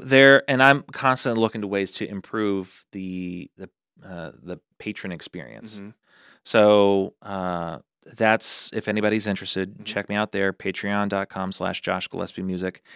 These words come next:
Speaker 1: And like you said, I'm all over the socials. It's
Speaker 2: Mm-hmm.
Speaker 1: Josh Gillespie Music on Instagram and, uh, Facebook. Um,
Speaker 2: With
Speaker 1: and
Speaker 2: good content, I would add.
Speaker 1: Thank you.
Speaker 2: The content's great.
Speaker 1: Thank you.
Speaker 2: Yeah.
Speaker 1: Uh, I, it's hard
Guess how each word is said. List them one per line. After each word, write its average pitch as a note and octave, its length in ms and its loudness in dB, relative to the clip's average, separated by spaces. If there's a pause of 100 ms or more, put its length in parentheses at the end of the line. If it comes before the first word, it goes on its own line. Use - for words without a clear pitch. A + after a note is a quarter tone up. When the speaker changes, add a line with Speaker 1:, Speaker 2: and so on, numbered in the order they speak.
(340)
Speaker 1:
And B2 60 -2
like A2+ 100 4
you A#2 60 -6
said, A#2+ 160 6
I'm A2 120 6
all A#2+ 160 10
over A#2 160 8
the G#2+ 80 2
socials. G#2 600 0
It's G#2+ 160 -12
Speaker 2:
Mm-hmm. B2+ 40 -12
Speaker 1:
Josh G#2 280 -4
Gillespie G2+ 340 -2
Music G2+ 400 -4
on G2 140 -4
Instagram G2+ 680 -4
and, F#2+ 400 -6 (100)
uh, F2+ 200 -8
Facebook. G#2 580 -6 (680)
Um, F#2 580 -6
Speaker 2:
With D#3+ 180 -2
Speaker 1:
and - 60 -14
Speaker 2:
good C#3+ 200 0
content, G#2+ 580 -2
I F#2 80 -4
would F#2 140 -2
add. F2 340 -6
Speaker 1:
Thank F3+ 240 0
you. F2+ 200 6 (100)
Speaker 2:
The B2 80 -12
content's A2 320 -10
great. F#2 340 -8 (140)
Speaker 1:
Thank C3 240 -12
you. D#2+ 280 -8 (160)
Speaker 2:
Yeah. F#2 160 -14
Speaker 1:
Uh, F2 480 -6
I, G#2 100 -12 (340)
it's B2+ 380 0
hard F#2+ 440 4